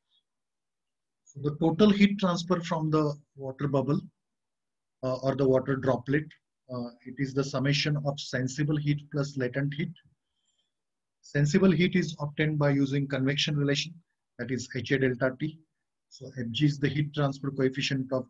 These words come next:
unsaturated air, and the delta T, that is the temperature difference between, uh, the surface temperature of water droplet and the ambient temperature, that is surrounding air temperature T. And D A is the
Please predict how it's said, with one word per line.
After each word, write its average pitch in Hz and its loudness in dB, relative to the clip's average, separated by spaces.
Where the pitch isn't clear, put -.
unsaturated 139 -2
air, 139 -2
and 120 -4
the 123 -4
delta 131 2
T, 165 0
that 131 -2
is 131 0
the 135 2
temperature 139 0
difference 139 -2
between, 135 -2
uh, 120 -6
the 123 -2
surface 135 0
temperature 143 0
of 135 -4
water 127 -2
droplet 139 -2
and 147 -4
the 143 -2
ambient 131 2
temperature, 113 -6
that 110 -8
is 143 -12
surrounding 127 -4
air 117 -2
temperature 107 -6
T. 110 -12
And 131 0
D 147 8
A 185 4
is 165 0
the 185 4